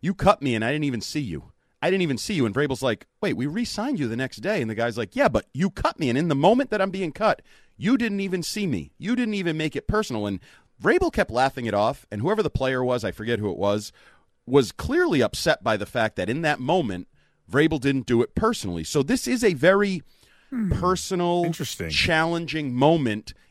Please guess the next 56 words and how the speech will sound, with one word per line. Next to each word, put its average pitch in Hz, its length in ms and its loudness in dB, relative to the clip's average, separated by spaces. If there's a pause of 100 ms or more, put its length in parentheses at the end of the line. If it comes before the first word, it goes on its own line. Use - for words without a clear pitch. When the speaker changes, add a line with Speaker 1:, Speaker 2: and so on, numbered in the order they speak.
Speaker 1:
in 135 100 0
a 120 80 0
player's 180 480 0
career. 190 560 0
I 156 120 2
think 151 180 2
it's 127 100 -2
a 123 80 -4
challenging 156 640 0
moment. 147 400 2
I 151 140 6
believe 170 400 0
Bill 170 140 0
Belichick 147 500 0
when 135 100 -2
he 131 60 -2
said 131 260 -4
it's - 460 -10
the 113 80 0
worst 113 240 0
part 123 160 0
of 117 60 -4
his 117 120 -4
job, 110 320 -2
the 98 80 -2
hardest 113 280 -4
part 107 160 0
of 107 40 -4
his 107 120 -6
job 107 360 -2
is 90 180 -4 (380)
these 120 220 -2
guys 117 300 2
give 117 200 -2
you 117 160 2
a 107 40 -2
month 107 260 -2
and 113 80 -4
a 95 60 -2
half, 107 280 -4
two 123 160 -6
months 110 220 -4
of 101 80 -10
their 98 140 -2
lives, 98 340 -4
put 107 160 -2
everything 101 340 -4
on 101 100 -2
the 98 80 -4
line, 104 280 -4
and 95 100 -4
you 95 100 -2
have 95 120 -4
to - 100 -12
tell 98 240 -4
them, 92 180 -6